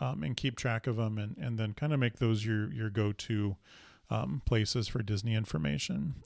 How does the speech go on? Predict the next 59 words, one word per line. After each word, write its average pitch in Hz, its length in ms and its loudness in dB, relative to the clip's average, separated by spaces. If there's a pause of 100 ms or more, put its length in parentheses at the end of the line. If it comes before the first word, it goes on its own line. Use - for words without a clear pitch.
And 127 160 2
that - 160 2
seems 139 240 6
to 131 120 4
work, 110 280 4
works 180 280 4
well 123 200 8
for 120 160 2
me, 107 160 4
and 107 100 4
I 107 80 2
think 120 220 0
that's 113 160 2
probably 110 400 2
fairly 131 320 -2
practical 135 480 -2
for 139 160 -2
other 110 160 0
people - 340 -2
too. - 360 -4 (920)
Uh, 127 180 6
and 139 100 4
of 131 120 2
course, 147 420 8
Parks - 320 2
Magic 139 300 4
for 123 180 4
One 107 460 6 (1200)
needs 127 320 4
to 139 100 4
be 113 120 6
on 107 160 6
that 110 200 2
list, 110 340 2
right? 139 240 6
You 120 120 0
should 147 220 2
have 139 160 2
a 117 60 2
link 113 280 2
to - 100 -10
Parks 123 300 2
Magic 117 300 4
for - 160 0
One 107 200 6
dot 107 220 0
life 127 320 2
on 107 120 0
your 95 140 -2
phone 185 460 6
so - 120 4
that 117 120 4
you 120 100 0
can 113 160 0
click - 260 6
on 156 120 8
it 151 80 6
right 139 180 6
away. 123 340 6